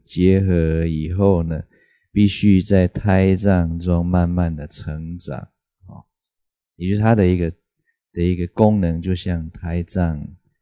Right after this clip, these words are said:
就是妈妈的子宫，啊。第三个是智慧，就像母亲经十月怀孕成熟，将小孩生下来，啊。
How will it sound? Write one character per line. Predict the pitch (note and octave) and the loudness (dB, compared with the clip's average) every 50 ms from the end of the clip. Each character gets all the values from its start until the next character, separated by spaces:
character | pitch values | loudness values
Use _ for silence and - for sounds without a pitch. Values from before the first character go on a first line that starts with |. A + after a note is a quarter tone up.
| _ _ _ | _ _ _
就 | - F2+ F2 | -8 -8 -8
是 | F2 E2+ E2+ E2+ E2 E2 | -6 -8 -8 -8 -8 -6
妈 | E2 E2+ F2 | -4 -4 -4
妈 | F2 F2+ F#2 F#2+ | -2 0 0 0
的 | F#2 F2 | 0 -2
子 | E2 - - - D#2 - _ | -4 -6 -12 -16 -16 -16 _
宫， | - E2 E2 E2+ E2+ E2+ E2 D#2+ E2 E2 D2+ | -8 -6 -4 -4 -4 -4 -6 -8 -10 -12 -12
啊。 | D#2+ D#2+ D2+ - _ _ _ _ _ _ _ _ _ _ _ _ | -14 -14 -14 -14 _ _ _ _ _ _ _ _ _ _ _ _
第 | _ - B2 | _ 0 4
三 | A2 B2+ C3+ | 6 6 8
个 | C3+ A2 F#2+ | 8 8 6
是 | F2 G2+ G2 F2+ | 4 2 0 -2
智 | - - - G#2 G2 F2 E2+ | -2 -6 -4 0 2 2 4
慧， | F2 F#2 E2+ D#2 D#2 | 4 4 2 2 2
就 | - - - G#2 G2 | -2 0 2 2 2
像 | F#2 - G#2+ G#2 G2 F#2 E2 E2 - _ _ _ _ _ _ _ _ _ _ _ _ _ | 2 2 2 2 2 2 0 -2 -8 _ _ _ _ _ _ _ _ _ _ _ _ _
母 | - F2+ F2+ F2+ F2+ F2 E2+ E2+ | -8 -6 -2 0 0 0 0 0
亲 | E2 - - - - G#2+ A2 A2 A2 A2 A2 G#2+ - - _ _ _ _ - G2 | -2 -4 -8 -2 2 4 6 6 6 6 4 2 -2 -8 _ _ _ _ -20 -16
经 | - - A2+ A2 A2 A2 A2 A2 A2 | -6 0 2 2 4 4 2 2 0
十 | A2 - - - F2 F2 F#2 | -2 -4 -4 0 0 2 4
月 | G#2 G#2 G2 F#2 F2+ F2+ E2+ - - F#2 | 6 6 6 6 6 4 0 -2 -4 -2
怀 | F#2 E2+ F2 F#2 | 0 0 2 2
孕 | F#2+ F#2+ F2+ F2 | 2 2 0 0
成 | - - E2 D#2+ D#2+ E2+ | -4 -8 -8 -8 -8 -8
熟， | F2 - - C2+ - - _ _ _ _ _ _ _ _ _ _ _ _ _ _ _ _ _ _ _ _ | -8 -10 -10 -12 -12 -12 _ _ _ _ _ _ _ _ _ _ _ _ _ _ _ _ _ _ _ _
将 | - - - A2 G2+ G2 G2 G2 G2 G2+ G2 | -8 0 2 4 4 4 4 2 0 -2 -6
小 | - - - D#2+ D#2 D#2+ | -6 -6 -6 -6 -6 -6
孩 | E2 D#2+ D#2 D2+ D2 - | -8 -8 -8 -8 -8 -10
生 | - - - F#2 F#2 F#2 F#2 | -10 -6 -2 -2 0 0 -2
下 | - - G2 E2+ D#2+ C#2+ | -2 -2 -2 0 -2 -4
来， | B1 A#1+ - - F#2+ F2+ - _ _ _ _ _ | -6 -10 -12 -14 -16 -20 -20 _ _ _ _ _
啊。 | F#2+ D#2 C#2 | -18 -18 -18